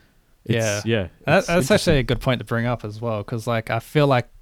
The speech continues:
Speaker 2: that's another aspect of E three was, like, the idea that someone wins it. Like, that, that was always,
Speaker 1: Yeah.
Speaker 2: that's always a thing in it. And it doesn't make much sense,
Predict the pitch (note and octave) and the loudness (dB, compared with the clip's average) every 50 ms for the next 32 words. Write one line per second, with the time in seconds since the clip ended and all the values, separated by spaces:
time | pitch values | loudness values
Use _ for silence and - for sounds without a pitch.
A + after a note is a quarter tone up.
0 | - _ _ - - D3 D3 - C3 C3 C3 C3+ A#2+ A#2+ B2 - - A#2 G2+ - | -20 _ _ 0 2 2 2 2 2 2 2 2 2 0 0 0 -2 -4 -4 -4
1 | G#2+ A2 G#2+ G#2 - - - G#2 G#2 G2+ G2+ G2+ G2+ G2+ G#2 G#2 G2+ G2 _ - | -6 -6 -6 -6 -8 -8 -8 -6 -6 -6 -6 -8 -8 -6 -6 -6 -6 -6 _ -6
2 | A2+ G#2+ G#2 G#2 G2 A2 G#2+ G2+ A2 G#2+ - G#2 - - - - - B2 A2 G#2+ | -4 -2 -2 -2 -2 -4 -4 -2 -4 -4 -6 -8 -14 -14 -10 -4 -2 -2 -2 -2
3 | G2 G2 G2 G#2+ A#2 C3 C3 - E3 E3 - - _ _ _ _ _ _ _ _ | -4 -4 -4 -2 -2 -2 -2 -2 -2 -2 -4 -6 _ _ _ _ _ _ _ _
4 | _ _ _ _ _ _ - - G#2+ A2 B2 C3+ C#3 C3+ - - C#3 C#3+ C#3+ C3+ | _ _ _ _ _ _ -6 -4 -2 2 2 2 2 0 0 2 2 2 4 4
5 | D3 C3 C3 B2+ A#2+ A2+ A2+ C3+ C3+ - D#3 D3 C3+ A2+ A2 - - - C3 B2 | 2 2 2 2 2 4 2 2 4 4 2 2 2 0 -4 -8 -6 -4 -2 -2
6 | A#2 G2+ F#2+ F#2+ F#2+ F#2+ F#2+ - B2 A#2 A#2 B2 C#3 D#3 D3+ D#3 D3+ F3 G3 F3 | -2 -4 -4 -6 -6 -8 -8 -8 -6 -4 -4 -2 -2 -2 -2 0 2 2 4 4
7 | E3 C3+ C3 B2+ A#2 - G#2 - - - - A2+ G#2 F#2+ F#2+ - - - | 4 2 0 0 0 -2 -6 -6 -6 -4 -4 -2 -2 -4 -6 -10 -14 -14